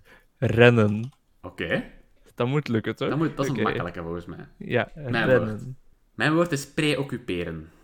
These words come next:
Speaker 1: <laughs> Oké, oké. Mogen we dat vervoegen of moet het in de
Speaker 2: Nee, nee, we
Speaker 1: infinitief
Speaker 2: mogen het
Speaker 1: blijven
Speaker 2: vervoegen,
Speaker 1: staan?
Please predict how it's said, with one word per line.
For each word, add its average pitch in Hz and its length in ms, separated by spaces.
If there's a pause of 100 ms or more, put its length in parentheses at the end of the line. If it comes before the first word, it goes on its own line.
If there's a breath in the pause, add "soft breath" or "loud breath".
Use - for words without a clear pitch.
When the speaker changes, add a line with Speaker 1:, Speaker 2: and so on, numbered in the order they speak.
(260)
Speaker 1:
<laughs> 156 80 (2500 loud breath)
Oké, 143 380 (120)
oké. 131 400 (320 soft breath)
Mogen 135 400
we 135 60
dat 131 340
vervoegen 131 760
of 170 160
moet 156 140
het 143 140
in 147 140
de 143 60
Speaker 2:
Nee, 101 60
nee, 95 100
we 90 60
Speaker 1:
infinitief 110 280 (100)
Speaker 2:
mogen 120 80
het 113 120
Speaker 1:
blijven 98 200
Speaker 2:
vervoegen, 117 180
Speaker 1:
staan? - 120